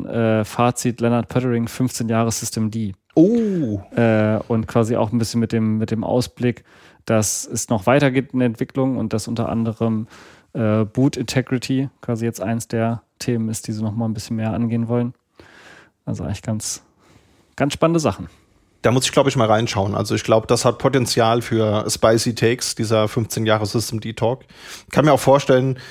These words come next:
Speaker 2: ich glaub, der Lennart interagiert auch gerne mit dem Publikum. Da gibt's sicherlich die ein oder andere spannende Frage.
Speaker 1: Ansonsten mit einem Sprung,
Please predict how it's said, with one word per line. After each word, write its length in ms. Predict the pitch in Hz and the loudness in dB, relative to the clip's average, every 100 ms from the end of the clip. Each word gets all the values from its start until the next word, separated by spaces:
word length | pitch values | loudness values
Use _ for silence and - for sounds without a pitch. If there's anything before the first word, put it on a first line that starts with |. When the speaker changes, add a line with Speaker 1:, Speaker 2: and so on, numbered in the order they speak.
| - - | -20 -8
Speaker 2:
ich 60 | - | -2
glaub, 140 | 123 | 0
der 100 | 117 | 2
Lennart 380 | 113 123 123 - | 2 2 2 2
interagiert 520 | 120 120 117 127 123 | 0 2 2 2 2
auch 140 | 107 | 2
gerne 240 | - 107 104 | 2 2 2
mit 180 | 104 104 | -2 0
dem 160 | 104 | -2
Publikum. 460 | 101 127 127 - 113 | -2 -4 -2 -2 -2
Da 80 | 110 | -2
gibt's 240 | 110 - | -4 -4
sicherlich 380 | 127 123 110 - | 0 2 2 2
die 120 | 139 | 2
ein 160 | 117 110 | 2 2
oder 220 | 123 107 | 2 2
andere 460 | 113 110 110 107 110 | 0 0 0 0 -2
spannende 400 | - 110 107 104 | 2 2 2 -2
Frage. 420 | 110 101 101 95 - _ _ _ _ _ _ _ _ _ _ - - - _ _ _ _ _ _ _ _ - | -2 -2 -2 -8 -12 _ _ _ _ _ _ _ _ _ _ -20 -20 -20 _ _ _ _ _ _ _ _ -2
Speaker 1:
Ansonsten 760 | 120 113 120 - - 190 196 - | 0 4 2 0 -2 -2 -2 -4
mit 120 | 120 | -4
einem 120 | 117 | 0
Sprung, 540 | 113 - - 117 160 | -2 -4 0 0 2